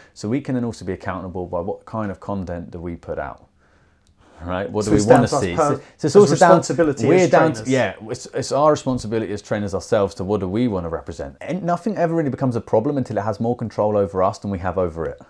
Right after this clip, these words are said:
Speaker 1: But you just to go, "Oh, I like that I got more likes," or, "I like that people are interacting with my content." That's fantastic. That's the nature of it. You want more people to interact. You want to get more likes. You wanna get more shares.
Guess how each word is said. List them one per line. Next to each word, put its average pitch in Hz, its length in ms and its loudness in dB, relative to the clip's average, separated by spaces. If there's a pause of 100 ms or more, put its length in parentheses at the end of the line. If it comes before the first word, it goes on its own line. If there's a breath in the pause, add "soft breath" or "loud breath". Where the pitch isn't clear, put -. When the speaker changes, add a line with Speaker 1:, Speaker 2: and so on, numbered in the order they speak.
(100 loud breath)
Speaker 1:
But - 160 -8
you 165 160 -4
just 135 180 -10
to 113 60 -10
go, 117 180 2
"Oh, 135 60 0
I 92 80 0
like 123 260 -2
that 85 80 -4
I 85 60 -4
got - 180 -12
more 76 160 -10
likes," 82 380 -10
or, 87 100 -6
"I 87 40 -2
like 113 260 -2
that 80 140 -10
people 85 260 -14
are 80 80 -10
interacting 78 480 -12
with - 20 -16
my 73 80 -16
content." - 380 -12
That's 208 140 -8
fantastic. 214 500 -8
That's 196 160 -6
the - 120 -10
nature 120 400 -4
of 90 100 -4
it. 87 140 -4
You 120 140 -4
want 170 320 -2
more 104 160 -4
people 92 220 -8
to - 100 -12
interact. 87 400 -6
You 113 120 -6
want 143 280 -6
to 104 80 -12
get - 180 -4
more 82 160 -8
likes. 92 300 -6
You 98 60 -8
wanna 131 220 -2
get 92 180 -6
more 80 160 -12
shares. - 400 -8